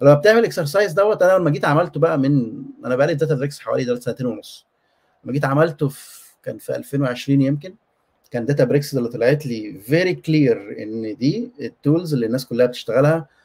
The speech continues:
وال-، اللي بي-، عايز يشتغل في منطقه البيج داتا والاي اي، آه، داتا بريكس هي نمبر وان سكيلز اللي المفروض، آه، ابتدي احط فيها وقت ومجهود وكده.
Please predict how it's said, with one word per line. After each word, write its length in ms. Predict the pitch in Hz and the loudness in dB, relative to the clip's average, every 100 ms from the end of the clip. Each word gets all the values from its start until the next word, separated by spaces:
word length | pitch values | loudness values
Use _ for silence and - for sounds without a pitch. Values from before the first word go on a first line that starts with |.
| _ _ - | _ _ -12
وال-، 400 | 110 123 120 117 113 110 107 107 107 107 | -2 0 0 2 2 2 0 0 0 -2
اللي 220 | 110 107 107 | -4 -6 -8
بي-، 180 | 107 | -8
عايز 340 | 107 123 151 139 | -6 0 2 2
يشتغل 280 | - 139 - | 0 0 2
في 120 | 127 | 0
منطقه 220 | 120 139 135 | -2 -2 -4
البيج 220 | 120 127 | -4 0
داتا 220 | 143 143 | 0 2
والاي 200 | 135 131 | 2 4
اي، 280 | 143 180 - _ _ _ _ _ _ 120 | 4 2 -2 _ _ _ _ _ _ -2
آه، 240 | 113 107 | 0 -2
داتا 240 | 101 139 | -2 -4
بريكس 380 | 123 123 120 - | -2 -2 -4 -6
هي 220 | 127 127 | 0 2
نمبر 280 | 120 139 127 | 4 4 4
وان 140 | 123 127 | 2 0
سكيلز 560 | - 139 143 135 117 | -2 0 0 0 -6
اللي 320 | 113 113 110 | -8 -6 -4
المفروض، 460 | 113 110 - 139 139 - _ _ _ _ - | -4 -6 -2 0 0 -4 _ _ _ _ -10
آه، 420 | 104 98 95 - | -8 -6 -8 -10
ابتدي 260 | - - - | -12 -14 -10
احط 220 | 135 143 | -10 -6
فيها 180 | 139 127 | 0 2
وقت 240 | 135 - | 2 0
ومجهود 500 | 113 113 123 127 123 | -4 -4 0 0 0
وكده. 260 | 110 104 | -6 -10